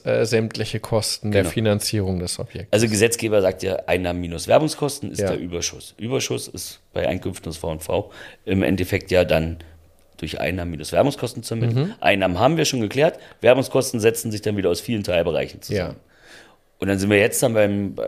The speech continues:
Speaker 2: bei einem größeren Position, einer größeren Position, Erhaltungsaufwendungen,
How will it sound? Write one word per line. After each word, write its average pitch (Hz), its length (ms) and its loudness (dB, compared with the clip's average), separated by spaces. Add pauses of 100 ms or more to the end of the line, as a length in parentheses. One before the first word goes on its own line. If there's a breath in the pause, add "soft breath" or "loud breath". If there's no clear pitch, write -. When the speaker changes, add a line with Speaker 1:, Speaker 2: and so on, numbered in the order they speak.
Speaker 2:
bei 80 180 2
einem 90 280 -2
größeren 139 640 0
Position, 135 480 -6
einer 92 200 0
größeren 107 380 -6
Position, 123 420 -6 (320 loud breath)
Erhaltungsaufwendungen, 143 1200 0